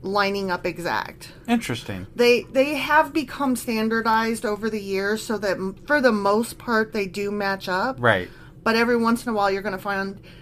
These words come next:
Speaker 1: an odd Bible that does it a little bit differently.
Speaker 2: Got it. Got it.
Speaker 1: So
Speaker 2: Interesting.
Speaker 1: no is
Speaker 2: Okay.
Speaker 1: the answer to that question.
Speaker 2: Okay.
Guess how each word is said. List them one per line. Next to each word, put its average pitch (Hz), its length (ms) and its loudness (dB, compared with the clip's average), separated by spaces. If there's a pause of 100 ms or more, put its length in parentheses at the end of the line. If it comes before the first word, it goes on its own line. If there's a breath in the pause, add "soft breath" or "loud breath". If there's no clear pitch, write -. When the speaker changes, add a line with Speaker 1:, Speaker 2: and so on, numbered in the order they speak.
(200 loud breath)
Speaker 1:
an 202 140 -4
odd 190 340 2
Bible 190 400 2
that 180 220 -2
does 190 180 -2
it 180 140 0
a 170 80 -2
little 185 240 -2
bit 156 180 -6
differently. 156 640 -8
Speaker 2:
Got 147 240 8
it. - 280 -10
Got 131 200 0
it. - 120 -10 (100)
Speaker 1:
So 127 40 -10 (120)
Speaker 2:
Interesting. 196 180 -2
Speaker 1:
no 202 580 4 (680 loud breath)
is 104 120 -2
Speaker 2:
Okay. 240 160 6
Speaker 1:
the 214 40 2
answer 208 200 -4
to 214 140 -8
that 202 240 0
question. 196 760 -4
Speaker 2:
Okay. 156 260 0